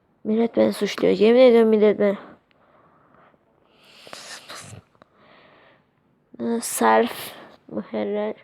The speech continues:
Kafe. No. Ben bir şey yapmadım. Vallahi odaya girdiğimde öyleydi.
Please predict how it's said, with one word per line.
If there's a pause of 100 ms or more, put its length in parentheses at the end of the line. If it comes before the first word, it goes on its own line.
(160)
Kafe. (3250)
No. (2000)
Ben
bir
şey
yapmadım.
Vallahi
odaya
girdiğimde
öyleydi.